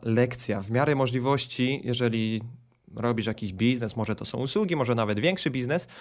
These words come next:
no to w miarę możliwości bierz pieniądze z góry za wykonane zadania. Tak? No bo tutaj mamy takie zagrożenia, że no nawet możesz brać zaliczki, no ale zagrożenia są takie, że jeżeli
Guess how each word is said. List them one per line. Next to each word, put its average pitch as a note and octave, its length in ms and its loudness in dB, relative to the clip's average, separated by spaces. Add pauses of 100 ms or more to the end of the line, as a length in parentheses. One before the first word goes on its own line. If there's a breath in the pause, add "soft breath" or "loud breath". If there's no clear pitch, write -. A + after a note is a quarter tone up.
(240 loud breath)
no A#2+ 40 -16
to B2+ 120 0
w A#2 80 -6
miarę D#3+ 260 2
możliwości D3 880 0
bierz C3+ 360 2
pieniądze C3 720 -2
z A#2 120 -4
góry A#2 400 4 (160)
za A2 140 -2
wykonane A2+ 480 2
zadania. G#2 440 0 (720 soft breath)
Tak? C3 280 -4
No C3 120 -4
bo C#3+ 180 2
tutaj C3 480 2
mamy B2+ 440 2 (520)
takie A#2+ 260 -4
zagrożenia, B2 720 0
że G#2+ 300 -2 (640 soft breath)
no A#2 120 -4
nawet C3+ 260 0
możesz B2+ 260 -2
brać A#2+ 240 -2
zaliczki, C3 520 -4
no B2 60 0
ale D#3 120 2
zagrożenia D#3 460 -4
są D3 180 -8
takie, C#3 300 -2
że B2 140 -2
jeżeli C3 460 0